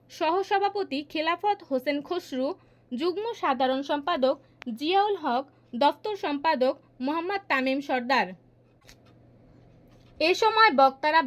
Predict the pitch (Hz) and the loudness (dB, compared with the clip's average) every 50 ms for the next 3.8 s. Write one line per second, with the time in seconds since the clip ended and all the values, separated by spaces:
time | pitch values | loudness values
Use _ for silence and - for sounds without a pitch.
0 | 247 269 262 262 269 285 311 330 - 370 370 381 381 370 - 277 269 277 - - | 2 2 2 2 0 0 0 0 -2 -2 0 0 0 0 -2 -4 -6 -6 -8 -4
1 | 311 302 294 294 - 294 294 294 349 285 269 277 285 339 359 339 - 415 403 359 | -2 -2 0 2 2 0 0 0 0 0 0 0 0 -2 -2 0 -2 -2 0 0
2 | 285 262 247 254 254 254 247 - 277 277 285 262 208 190 - _ _ _ _ - | 0 0 0 -2 -2 -2 0 2 2 4 4 2 0 -2 -8 _ _ _ _ -2
3 | 220 269 269 277 320 381 403 427 427 427 453 453 466 453 427 | 2 4 4 4 2 0 -2 -2 -2 -4 -4 -6 -4 -2 0